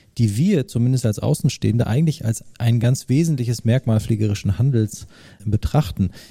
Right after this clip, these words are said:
Ich weiß, dass wir im Vorfeld, ähm, sozusagen auch darüber gesprochen haben, wie wir diese Veranstaltung ankündigen. Und da hatten wir so einen Satz drin, Pflege ist warm und menschlich,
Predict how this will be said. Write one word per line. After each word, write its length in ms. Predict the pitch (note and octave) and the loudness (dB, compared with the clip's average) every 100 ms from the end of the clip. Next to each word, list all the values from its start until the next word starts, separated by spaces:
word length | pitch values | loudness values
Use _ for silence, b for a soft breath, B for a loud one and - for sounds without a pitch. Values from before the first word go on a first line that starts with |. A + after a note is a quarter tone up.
| B | B
Ich 220 | - G#2+ | -2 0
weiß, 200 | A#2+ D#3 | 2 2
dass 180 | C#3+ - | 0 0
wir 80 | B2+ | 0
im 120 | A#2+ | 0
Vorfeld, 640 | C#3+ D#3+ - C3+ B2 C3 | 0 0 0 0 0 -2
ähm, 380 | A#2 A2+ A2 A2 | -2 0 0 0
sozusagen 680 | A#2 A#2 A2+ - A#2 A2+ A2+ | -2 0 0 0 0 0 0
auch 160 | B2+ | -2
darüber 300 | - A#2+ A2+ | 0 0 0
gesprochen 540 | A2 - - C#3+ - A#2+ | -2 -4 -2 0 0 0
haben, 240 | A2+ A2+ - B B | 2 0 -4 B B
wie 160 | A2+ A2+ | 0 2
wir 100 | A#2 | 0
diese 240 | A2 G#2+ | 0 -2
Veranstaltung 720 | - G#2+ C3 - B2+ G#2+ G#2 | -2 0 0 0 0 0 -2
ankündigen. 720 | - D#3 - A2 F#2+ G2 D3 E3 B B - | 0 0 0 0 0 0 0 -2 B B -2
Und 140 | A2+ | 2
da 120 | A2 | 2
hatten 240 | B2 - C3 | 0 0 0
wir 140 | B2+ | 2
so 160 | A#2+ A#2 | 0 0
einen 380 | A#2 A2+ A2 A2 _ _ | 2 2 0 -2 _ _
Satz 420 | - A2 D3 - - | -2 0 0 -4 -6
drin, 340 | A#2 A#2+ C3 B B B | 0 0 0 B B B
Pflege 420 | - G#2+ B2+ D3+ | -6 -2 0 0
ist 360 | - - - G2 | -2 -6 -6 -2
warm 400 | G#2 B2+ D#3+ E3 | 0 2 2 0
und 260 | - G#2 | 0 0
menschlich, 760 | G2+ G#2 D#3 - - D#3+ - - | 2 2 2 -2 0 0 0 -8